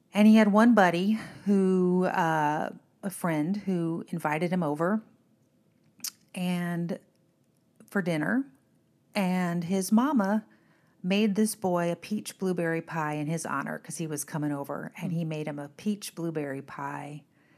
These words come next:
Speaker 1: And that boy, that act of kindness to that boy shifted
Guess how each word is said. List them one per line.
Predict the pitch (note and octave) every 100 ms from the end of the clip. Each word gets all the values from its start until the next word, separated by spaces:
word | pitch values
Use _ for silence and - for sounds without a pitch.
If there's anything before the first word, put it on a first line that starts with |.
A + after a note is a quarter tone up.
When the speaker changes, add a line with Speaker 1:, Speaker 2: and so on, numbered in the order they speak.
| _ _ _ _ _ _ _ _ -
Speaker 1:
And | G3 F#3
that | G3+ G#3+ G3+
boy, | G#3+ G#3 G3+ G#3 - _ _ _ _ _ _ _
that | F3 F#3 -
act | G#3 A3 -
of | F#3
kindness | - F#3+ F#3 D3+ C#3+ -
to | D#3
that | D3+ D3+
boy | E3+ D#3 C3+ D3 E3 _ _ _ _ _ _ _ _
shifted | - - G3+ F#3 - D#3 E3+